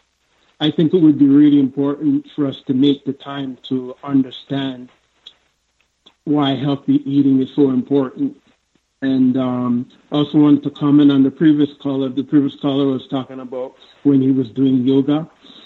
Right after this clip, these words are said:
Sometime when I'm doing yoga and I feel really stressed, when I'm doing my deep breathes in and my deep breathing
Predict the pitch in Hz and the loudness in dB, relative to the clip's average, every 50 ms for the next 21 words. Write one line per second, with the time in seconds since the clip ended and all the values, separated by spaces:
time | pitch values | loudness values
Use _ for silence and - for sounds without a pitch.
0 | _ _ _ - 170 151 151 147 156 151 156 156 151 151 151 143 143 143 143 139 | _ _ _ -2 0 2 2 2 0 0 4 4 4 6 6 4 4 4 2 2
1 | 123 135 139 139 139 135 131 135 139 139 139 123 135 135 139 139 139 139 - 160 | 2 2 2 4 4 4 2 2 2 0 0 -2 -2 -2 -2 -2 -4 -6 -6 -4
2 | 143 143 135 - - - 147 143 143 143 143 147 143 139 131 127 - - - - | -4 -4 -4 -6 -2 0 2 2 4 4 4 6 4 4 2 0 -4 -14 -6 -2
3 | 143 147 143 139 135 - _ _ _ _ _ _ _ _ - _ _ _ _ - | 0 0 0 -2 -4 -8 _ _ _ _ _ _ _ _ -20 _ _ _ _ -2
4 | 147 147 160 160 160 151 147 156 156 156 160 156 151 143 143 139 135 - 147 147 | 0 0 2 2 2 4 4 4 4 6 6 6 4 4 2 0 -2 -2 -2 -4
5 | 156 156 - 131 139 151 147 147 135 - - - _ - 160 151 151 147 147 147 | -2 -4 -6 -2 2 4 4 4 4 0 -8 -14 _ -6 -4 -2 0 2 4 4
6 | 143 139 139 143 139 135 135 135 143 143 147 143 131 147 147 139 139 143 131 127 | 4 4 2 2 0 -2 0 2 2 2 2 2 2 2 2 4 2 0 -2 -4
7 | 143 | -8